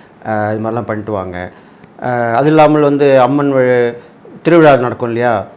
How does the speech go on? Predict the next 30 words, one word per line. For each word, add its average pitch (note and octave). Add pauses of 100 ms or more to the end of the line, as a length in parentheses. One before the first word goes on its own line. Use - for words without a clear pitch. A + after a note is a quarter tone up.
(140)
அப்போ -
திருவிழால D3+
கலந்துக்கிட்டு A#2
வாங்க. G2 (380)
உங்களால C#3+
முடிஞ்ச C#3
உதவி B2
செய்யுங்க. A2
இல்ல C3+
அந்த C#3
திருவிழால C#3+
கலந்துக்கிட்டு, C3 (440)
அ, B2 (460)
உதவிகரமா C3+
இருந்தா A2+
கூட A2
போதும். G#2 (420)
அப்போ A#2
அது C3
மூலியமா C#3
கூட C3
உங்களுக்கு G#2+
நற்பலன் G#2+
கிடைக்கிறதுக்கு G2+
வாய்ப்பு G2+
இருக்கு. F#2+ (360)
இது C#3
மாதிரிலாம் C3+
சொல்லிட்டு A#2+
வந்திருக்கேன். G2